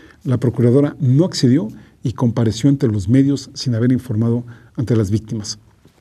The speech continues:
Aquí entonces llama la atención la urgencia de la comunicación pública de estos resultados que son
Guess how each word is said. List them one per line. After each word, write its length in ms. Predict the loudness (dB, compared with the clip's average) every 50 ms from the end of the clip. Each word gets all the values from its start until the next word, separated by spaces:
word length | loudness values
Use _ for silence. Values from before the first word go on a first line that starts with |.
| _ _ _ _ _ _ _ _ -20 _ -6
Aquí 220 | -6 0 4 4
entonces 540 | 4 4 4 2 0 2 0 0 0 -2 -10 -14 -20 -20 -20 -20 -20 -20 _ _ _ _ -4
llama 260 | 0 2 4 4 4 2
la 80 | 2
atención 480 | 0 0 -2 -2 0 2 0 0 0 0
la 140 | 0 0 2
urgencia 460 | 0 0 0 2 2 2 2 2 0
de 80 | 0 0
la 80 | -2
comunicación 560 | -2 -2 -2 -2 -2 -2 -6 -8 -4 -4 -4 -4
pública 540 | -2 0 2 2 2 0 -2 -4 -6 -6 -6 -6
de 160 | -2 0 0
estos 220 | 0 0 -2 -4 -2
resultados 440 | -2 -4 -6 -4 -2 -2 -2 -2
que 60 | -4 -6
son 300 | -2 0 0 0 0